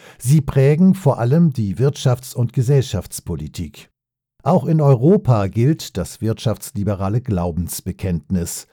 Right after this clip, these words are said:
Auch die meisten sozialdemokratischen und grünen Parteien Europas haben sich dieser in Politik, Wissenschaft und Medien grassierenden Ideologie gebeugt, wenn auch ihre Praxis gelegentlich noch durchwirkt ist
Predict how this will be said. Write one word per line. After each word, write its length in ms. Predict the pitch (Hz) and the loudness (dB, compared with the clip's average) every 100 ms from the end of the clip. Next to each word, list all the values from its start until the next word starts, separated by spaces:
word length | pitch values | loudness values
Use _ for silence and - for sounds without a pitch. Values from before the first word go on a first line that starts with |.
| _ - - | _ -20 -6
Auch 320 | 110 123 147 | 0 2 2
die 200 | - 95 | -2 -4
meisten 480 | 87 104 113 - 107 | -2 0 -2 -2 -2
sozialdemokratischen 1500 | 92 87 - 101 92 98 101 - 101 101 - 101 - 104 98 | -2 -6 -4 -2 0 -2 -4 -4 -4 -4 -4 -6 -2 -2 -2
und 320 | 85 71 - - | -4 -8 -10 -6
grünen 420 | 101 113 107 95 | -2 0 0 -2
Parteien 540 | 92 - 110 117 120 | -6 -2 -2 0 0
Europas 720 | 104 104 110 101 113 110 - _ - - | -2 -2 -2 0 0 0 -4 _ -20 -10
haben 380 | - 143 185 196 | 0 2 4 2
sich 320 | 147 165 - | 2 0 -2
dieser 460 | 98 120 185 196 190 | -4 2 4 4 2
in 220 | 98 87 | 0 -6
Politik, 760 | - 85 87 - 147 147 - - | -6 -6 -6 0 0 0 -6 -6
Wissenschaft 600 | 117 - 113 - 117 - | -4 -2 -4 -2 -2 -4
und 240 | 92 90 92 | -8 -8 -4
Medien 520 | 104 113 107 107 104 | 0 0 0 -2 -2
grassierenden 880 | - 87 - 139 151 123 104 107 - | -6 -8 -6 0 2 2 2 0 0
Ideologie 800 | 135 117 107 110 104 95 92 95 | 0 0 0 0 0 -4 -6 -4
gebeugt, 760 | 117 95 143 117 85 - - - - - - | -2 2 4 4 0 -10 -20 -20 -20 -10 0
wenn 200 | 131 190 | 2 4
auch 220 | 175 - | 2 0
ihre 200 | 127 104 | -2 -2
Praxis 680 | - 113 - - 151 147 - | -6 -6 -6 0 0 0 -4
gelegentlich 640 | 95 160 165 139 143 - | 0 2 2 0 -2 0
noch 180 | 120 - | -2 -2
durchwirkt 760 | 127 104 - 101 139 156 - | -2 -2 -2 2 2 2 -2
ist 340 | 139 131 - | 0 0 -2